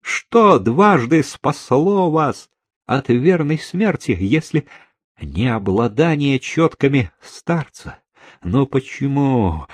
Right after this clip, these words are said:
почему они достались равнодушному профану, а не мне? «Потому, ваше сиятельство», — строго сказал на это надворный советник,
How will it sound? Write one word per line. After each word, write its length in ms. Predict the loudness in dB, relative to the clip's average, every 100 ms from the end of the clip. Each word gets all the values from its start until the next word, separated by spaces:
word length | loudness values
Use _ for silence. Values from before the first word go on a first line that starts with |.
| -20 -20 0
почему 800 | 2 2 -4 0 0 2 2 2
они 300 | 2 0 -2
достались 920 | 0 0 -2 -8 -2 2 2 2 -4 -20 -20 _
равнодушному 1300 | -12 -4 0 0 -2 -2 0 0 0 -2 -4 -2 -4
профану, 1200 | -8 -10 -4 -2 -2 -6 _ -2 0 -2 -6 -8 -10 _ _ _ _ -4
а 180 | -2
не 140 | 0 -2
мне? 440 | 0 2 2 0 -6 -20 _ _ _ _ _ _ _ _ _ _ _ _ _ _ _ _
«Потому, 680 | -6 -4 -4 -2 -2 -2 -4
ваше 580 | -4 0 0 0 -2 -8
сиятельство», — 840 | -4 0 0 0 -4 -8 -4 -2 -2 -6 _ _
строго 500 | -20 -4 2 4 2
сказал 420 | 0 -2 2 2 0 0
на 120 | -2
это 340 | -2 -2 -4
надворный 800 | -4 -4 -2 0 0 -2 -6 -8 _
советник, 760 | -20 -10 -6 -2 -4 -4 -8 -10